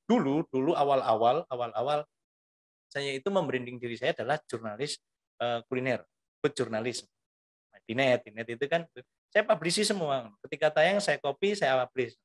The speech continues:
Eh, ada bagian, sebagian seseorang, bagian, eh, bagian orang lah, sebagian orang itu ngomong, "Ini terlalu narsis deh, ini terlalu ini." Ya nggak masalah, ini, ini etalase jualan saya.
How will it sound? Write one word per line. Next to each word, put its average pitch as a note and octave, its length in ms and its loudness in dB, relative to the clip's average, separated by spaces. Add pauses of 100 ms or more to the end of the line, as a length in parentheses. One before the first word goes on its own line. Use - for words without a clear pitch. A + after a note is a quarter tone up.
(1200)
Eh, D3 240 6
ada - 360 -2
bagian, B2+ 440 0
sebagian B2+ 560 -2
seseorang, B2 640 0
bagian, C3 480 0
eh, B2+ 480 0
bagian B2+ 240 -2
orang D3 200 4
lah, B2 120 2 (240)
sebagian A#2 260 -6
orang B2 220 0
itu B2 100 -8
ngomong, D#3+ 320 0 (300)
"Ini E3+ 120 -2
terlalu E3+ 280 2
narsis E3 420 -2
deh, C3 220 -10
ini C#3+ 100 -16
terlalu C3+ 380 -4
ini." A#2+ 80 -20 (640)
Ya C#3 160 -2
nggak B2 140 -4
masalah, D3 360 -4
ini, F3+ 380 -6
ini A#3+ 240 -4
etalase F#3 480 0
jualan B2+ 320 0
saya. C#3+ 240 -8